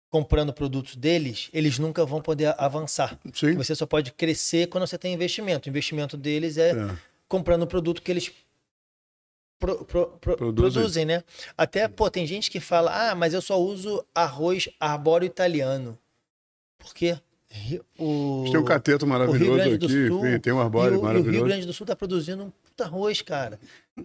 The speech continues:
Speaker 1: Tem o cateto, tem o pérola, tem
Speaker 2: Tem,
Speaker 1: vários
Speaker 2: tem o
Speaker 1: arroz
Speaker 2: micro
Speaker 1: aqui.
Speaker 2: arroz natal, enfim, tem N milhões de opções.
Speaker 1: Então eu evito hoje o máximo em usar produto importado pro Itaquá.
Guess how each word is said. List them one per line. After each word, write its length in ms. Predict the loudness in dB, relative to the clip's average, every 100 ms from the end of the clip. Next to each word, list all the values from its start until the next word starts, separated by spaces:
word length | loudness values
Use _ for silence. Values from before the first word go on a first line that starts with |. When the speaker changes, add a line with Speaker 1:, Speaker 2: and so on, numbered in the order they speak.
| -6
Speaker 1:
Tem 120 | -4
o 60 | 0
cateto, 520 | 0 0 0 0 -2
tem 200 | -2 -2
o 60 | -2
pérola, 720 | _ 4 4 4 2 0 0
tem 320 | 0 -2 -2
Speaker 2:
Tem, 80 | 0
Speaker 1:
vários 580 | 2 2 0 -2 -4 -2
Speaker 2:
tem 80 |
o 40 | 2
Speaker 1:
arroz 260 | 4 4 4
Speaker 2:
micro 260 | 4 2
Speaker 1:
aqui. 120 | 4 2
Speaker 2:
arroz 120 | 2
natal, 540 | 0 -2 0 0 2 -2
enfim, 240 | -4 -4
tem 220 | -2 0
N 220 | 0 0 0
milhões 280 | 2 2
de 80 | 0
opções. 400 | -6 -8 -8 -8 -14 _ -4
Speaker 1:
Então 400 | 0 0 2 4
eu 220 | 4 2
evito 760 | 0 -6 -12 -6 -6 -6 -6
hoje 400 | -2 0 0 -2
o 40 | -4
máximo 840 | -2 -4 -4 -8 -8 -10 -12 -16 _
em 140 | -6
usar 220 | 0 0
produto 360 | 0 -2 -4 -6
importado 560 | -6 -6 -4 -4 -6 -16 _ _ _ _ _ _
pro 220 | 2 2
Itaquá. 460 | 0 -2 0 -2